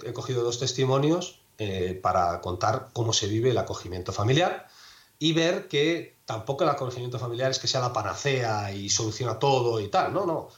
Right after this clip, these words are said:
Sí, pero, bueno, viendo los dos modelos, pues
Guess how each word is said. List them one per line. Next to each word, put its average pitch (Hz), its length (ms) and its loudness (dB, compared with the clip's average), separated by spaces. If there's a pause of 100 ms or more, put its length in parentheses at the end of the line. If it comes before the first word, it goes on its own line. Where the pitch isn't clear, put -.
(140)
Sí, - 240 -4
pero, 139 360 -4
bueno, 170 420 -2
viendo 131 380 0
los 135 140 2
dos 147 160 0
modelos, 160 480 2 (300)
pues - 420 -2